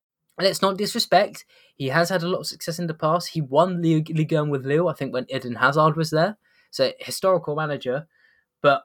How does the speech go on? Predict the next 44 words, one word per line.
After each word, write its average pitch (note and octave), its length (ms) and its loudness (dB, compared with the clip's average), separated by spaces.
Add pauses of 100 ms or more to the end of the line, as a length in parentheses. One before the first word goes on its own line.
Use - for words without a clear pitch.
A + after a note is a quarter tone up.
I C#3 180 4
don't D#3 300 -2
think D#3 180 -6
he's C#3+ 180 -6
as C3+ 80 -6
on C3+ 160 0
board C#3 400 -2 (180)
as C3 540 0 (200)
Spalletti F3 480 2
was F3 320 4 (120)
and C3+ 100 -2
other D3 160 0
managers C3+ 400 -2
was, D#3+ 300 -2
and B2+ 100 -10
potentially D3+ 480 -6
as - 180 -6
Spalletti's B2+ 360 -10
backroom D#3 440 -4
staff A#3+ 400 0
was, D#3 280 -4 (420)
uh, C#3+ 260 2
to D3+ 160 -4
the C#3+ 160 -2
out-of-possession D#3 680 0
mechanics. - 680 -8 (380)
And A#2+ 200 2
I B2+ 40 4
think C#3 240 -2
that B2+ 160 0
lack D#3+ 200 0
of D3+ 140 -10
de-, D3 160 -2
attention C#3 420 -8
to - 120 -18
detail E3 340 -2
in B2+ 60 -4
that - 140 -8
department, C#3 520 0
as B2+ 160 -6
Varun A#2+ 200 -4
has A#2 100 2
outlined, C3+ 460 0 (440)
is, C3 360 -8